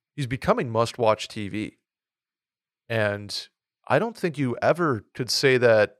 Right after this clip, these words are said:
uh, you know, I, about Jack, honestly. And I think part of the Tage sort of renaissance here is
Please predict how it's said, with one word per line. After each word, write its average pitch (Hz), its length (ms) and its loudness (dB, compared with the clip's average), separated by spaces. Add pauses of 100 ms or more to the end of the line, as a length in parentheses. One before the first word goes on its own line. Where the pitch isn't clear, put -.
(100)
uh, 98 40 -10
you 98 140 -10
know, 101 140 -2
I, 98 140 -2 (360)
about 110 260 -2
Jack, 151 520 0 (220)
honestly. 120 500 -4 (260)
And 120 120 -2
I 127 40 0
think 208 220 -6
part 165 240 6
of 143 140 0
the 120 80 -4
Tage 135 800 -4 (400)
sort 151 240 0
of 107 180 -2
renaissance 120 600 0
here 107 340 -6 (1000)
is 120 680 -2